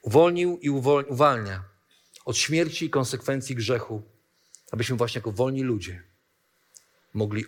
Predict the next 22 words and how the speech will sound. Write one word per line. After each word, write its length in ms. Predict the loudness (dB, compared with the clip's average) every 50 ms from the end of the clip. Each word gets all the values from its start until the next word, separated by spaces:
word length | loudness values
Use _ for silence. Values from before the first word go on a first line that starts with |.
| -6 -4
oddać 400 | -4 -2 0 0 -2 -2 -2 -4
Mu 120 | -6 -6
chwałę 440 | -4 -2 0 0 0 0 0 -2 -4 -8 -14 -20 _ -4
nie 200 | 0 0 0 2
tylko 300 | 2 0 0 2 0 0
poprzez 340 | 0 -2 -8 -6 -8 -8 -4
pieśni, 380 | -2 -2 -2 -2 -4 -6 -6
to 120 | -4 -4 -2
zrobimy 320 | -2 -2 -2 -2 -2 -2
za 100 | -4 -4
chwilę, 420 | -6 -6 -6 -6 -4 -4 -4 -6 -8 -14 _ _ _ _ _ _ _ _ _ _ _ _ _ _ _ _ _ _ _ _ -20 -20 -18 -8 -2
ale 240 | 0 2 2 0
całym 580 | 0 -4 -6 -4 0 0 0 0 0 -2 -4 -6
swoim 440 | -8 -6 -4 -2 -2 -2 -2 -4 -6
życiem, 520 | -8 -8 -10 -10 -8 -8 -8 -8 -8 -10 -12 _ _
każdym 520 | -4 -2 -2 -2 -2 -4 -6 -6 -6 -4
naszym 420 | -4 -4 -6 -6 -8 -8 -10 -10 -10
dniem, 400 | -10 -8 -6 -6 -6 -6 -8 -12 -16 -20 -20 -20 _ _ _ _ -4
bo 80 | -4
jesteśmy 840 | -2 -4 -4 -6 -6 -8 -6 -4 -4 -4 -4 -6 -6 -8 -10 -10 -12 -16 -20 _ _ _ _ _ _ -14
wolnymi 800 | -10 -10 -8 -8 -8 -4 -2 -2 -2 -2 -2 -6 -8 -10 -14 -16 _ _ _ _ _ _ _ -10
ludźmi. 640 | -4 -2 -2 -2 -2 -4 -8 -10 -12 -14 -16 -18